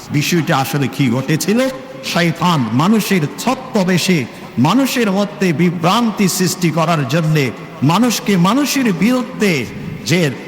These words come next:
লড়িয়ে দেওয়ার জন্যে মানুষের রূপ ধারণ করে সে উপস্থিত হয়েছিল। পরবর্তীতে সেই সারাকা ইবনে মালিক ইসলাম গ্রহণ করে। তাহলে দেখুন,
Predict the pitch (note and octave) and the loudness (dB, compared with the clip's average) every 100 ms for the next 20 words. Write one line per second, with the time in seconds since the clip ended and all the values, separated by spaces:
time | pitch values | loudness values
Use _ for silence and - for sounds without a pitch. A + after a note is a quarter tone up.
0 | - A2+ F#3+ C#4+ C4 G3 F#3+ F#3+ D#3+ F3 | -4 0 4 4 4 2 2 2 2 0
1 | E3 D3+ A#2 - C3 F3+ D#3+ E3 C#3 D#3 | 2 2 -2 -2 0 0 0 -2 0 -2
2 | - A2+ C3 F3 C#3 B2+ C#3+ A#2+ - A#2 | -2 -2 0 2 2 2 0 0 0 0
3 | G2 A#2 - A2+ F#2+ - G2+ F#2 - F#2+ | 0 -2 -2 -2 -2 0 -2 -2 -2 -2
4 | F#2+ - - - - - - - - B2+ | -2 -8 -16 -16 -14 -12 -12 -12 -4 -2
5 | B2 A3+ - F#3 - D#3 A2+ - - - | 0 -2 0 -2 0 0 -2 -8 -14 -2
6 | D#3+ C#3 - D3 F#3 - D#3 D#3 D#3 C#3+ | 0 0 0 0 0 0 -2 -2 0 0
7 | C3 D#3 C3+ A2+ - C#3+ - A2+ B2+ G2+ | 2 2 0 -4 -4 -6 -2 -2 0 0
8 | F#2 F#2+ G2+ E2+ - F2 F#2 - - - | -2 -2 -2 -6 -4 -4 -4 -8 -14 -18
9 | - - - F#3+ A#3 F3 B3 D4 A3+ | -18 -10 -2 0 2 2 2 2 2